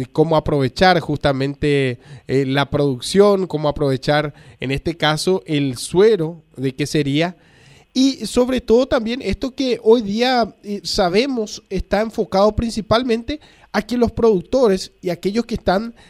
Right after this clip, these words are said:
eh, ya con una producción puedan, eh, lograr mejores rendimientos a través de estos,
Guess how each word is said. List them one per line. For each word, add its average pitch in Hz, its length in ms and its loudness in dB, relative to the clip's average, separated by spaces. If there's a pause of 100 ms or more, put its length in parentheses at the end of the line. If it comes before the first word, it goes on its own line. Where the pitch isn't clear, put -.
eh, 147 220 -2
ya 202 360 4
con 196 200 0
una 202 440 2
producción 208 840 0
puedan, 220 400 0
eh, 180 140 -6
lograr 185 520 0
mejores 208 400 -2
rendimientos 208 600 -4
a 226 100 -4
través 185 280 -2
de 202 120 0
estos, 185 520 -2